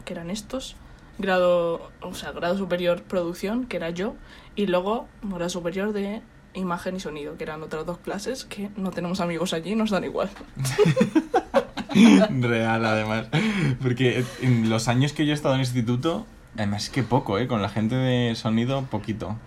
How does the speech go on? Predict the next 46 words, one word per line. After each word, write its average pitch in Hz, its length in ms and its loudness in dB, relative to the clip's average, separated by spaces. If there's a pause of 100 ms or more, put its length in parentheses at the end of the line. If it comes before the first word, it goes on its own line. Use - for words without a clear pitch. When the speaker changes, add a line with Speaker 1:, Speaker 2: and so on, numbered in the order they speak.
(240)
Speaker 1:
Sí, - 300 -4
con 214 160 4
Speaker 2:
Y 208 40 2
Speaker 1:
los 214 60 4
Speaker 2:
con 214 80 4
Speaker 1:
de 214 120 2
imagen 220 220 2
Speaker 2:
producción, 143 460 2
cuando 107 180 0
estabas 110 300 -2
tú. - 180 -8 (1000)
Speaker 1:
Yo 226 140 4
con 269 140 0
los 254 120 2
de 247 80 2
imagen 226 320 0
como 202 240 -4
producción, 196 560 -6
bien. 190 420 -6 (360)
Cuando 190 240 -4
fui 277 200 -6
imagen, 247 500 2
porque 220 220 -2
yo 196 120 2
fui 311 160 -6
imagen 240 360 2
también. 208 320 0
Speaker 2:
<laughs> - 0 -
Es 247 120 4
verdad. 233 160 0
Speaker 1:
Yo 240 80 0
he - 20 2
estado 302 200 2
en 302 60 -2
los 269 100 0
dos 269 200 2
lados. 208 340 -2 (400)
Y 226 100 0
cuando 196 200 0
fui 247 160 -2
imagen, 277 460 -2 (640)
con 220 120 0
producción 214 400 0
mal, 240 380 2
es 220 120 0
verdad. 226 380 0